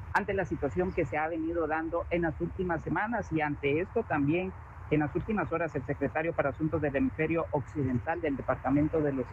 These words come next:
Estados Unidos, Brian Lincoln, advirtió que Estados Unidos llevará sanciones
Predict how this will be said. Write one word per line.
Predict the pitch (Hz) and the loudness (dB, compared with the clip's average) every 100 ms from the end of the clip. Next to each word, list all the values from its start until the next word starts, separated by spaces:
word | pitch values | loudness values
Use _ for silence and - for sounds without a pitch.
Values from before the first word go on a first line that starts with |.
| - | -6
Estados | 160 156 147 - | -2 0 -2 0
Unidos, | 139 160 165 156 - - - | 4 4 2 -2 -8 -12 -6
Brian | - 160 165 139 156 | -2 -2 -2 -4 -2
Lincoln, | 208 165 143 139 - | -2 -2 -2 -2 -2
advirtió | 180 214 214 190 175 139 - 233 202 - - - - - | -2 -2 -2 0 0 0 -4 -2 -2 -6 -14 -14 -14 -6
que | - 208 202 - - - - | -2 -2 -4 -10 -10 -6 -4
Estados | - 180 190 180 | -2 -2 -4 -4
Unidos | 165 190 202 151 | -2 0 2 2
llevará | 156 143 151 160 160 | 2 0 0 -2 -2
sanciones | 160 143 135 - 214 220 208 | -2 0 -2 0 0 0 -4